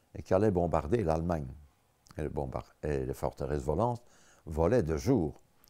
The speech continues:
Donc chaque fois qu'il y avait une alerte, les convois s'arrêtaient,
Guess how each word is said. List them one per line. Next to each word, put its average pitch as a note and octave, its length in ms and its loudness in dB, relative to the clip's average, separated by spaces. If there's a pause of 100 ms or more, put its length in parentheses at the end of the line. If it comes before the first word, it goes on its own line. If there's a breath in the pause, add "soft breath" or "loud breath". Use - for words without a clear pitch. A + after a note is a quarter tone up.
(640 soft breath)
Donc E2 200 -4
chaque D#3 240 2
fois D3+ 200 2
qu'il - 140 0
y - 20 4
avait G2 180 4
une E2+ 120 0
alerte, G#2 520 -4 (960)
les G#2 80 0
convois F2+ 560 6
s'arrêtaient, A2+ 640 2